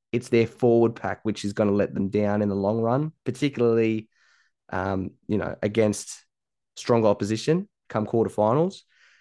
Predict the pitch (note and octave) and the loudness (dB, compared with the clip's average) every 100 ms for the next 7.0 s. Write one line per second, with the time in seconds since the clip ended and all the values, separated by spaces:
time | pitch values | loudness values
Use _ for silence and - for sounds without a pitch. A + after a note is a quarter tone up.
0 | _ _ _ - A#2 A#2+ A#2+ A2+ - G#2 | _ _ _ -4 -2 2 2 4 2 2
1 | G2+ G2 F#2+ F#2 B2+ B2+ _ _ _ _ | 2 2 0 0 -4 -6 _ _ _ _
2 | _ _ _ _ _ D3 B2 E3+ E3+ G3 | _ _ _ _ _ -2 4 4 6 6
3 | G3 G#3 G3 - - _ _ _ _ _ | 8 6 4 -2 -18 _ _ _ _ _
4 | _ - C3+ E3+ F3+ B2 G2 - - _ | _ 2 6 6 6 4 0 -6 -16 _
5 | _ _ _ _ _ _ _ _ _ _ | _ _ _ _ _ _ _ _ _ _
6 | - D3 F3+ - F3 F3+ D#3 F2+ A2+ | 2 4 4 2 4 6 6 2 -4